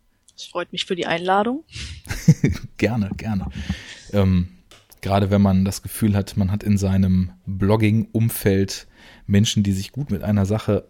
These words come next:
Speaker 2: auskennen und mit Herzblut dabei sind, dann macht sowas doch besonders viel Spaß. Ähm, ich sag mal, bis zum nächsten Mal.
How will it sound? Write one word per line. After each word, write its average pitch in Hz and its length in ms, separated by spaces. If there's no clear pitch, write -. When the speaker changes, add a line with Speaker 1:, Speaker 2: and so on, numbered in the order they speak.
Speaker 2:
auskennen 104 560
und 98 160
mit 98 200
Herzblut 104 440
dabei 92 300
sind, 92 400
dann 95 120
macht 95 160
sowas 95 280
doch 98 100
besonders 95 400
viel 98 160
Spaß. - 500
Ähm, 131 380
ich 110 140
sag - 200
mal, 135 440
bis - 220
zum 107 120
nächsten 107 320
Mal. 98 220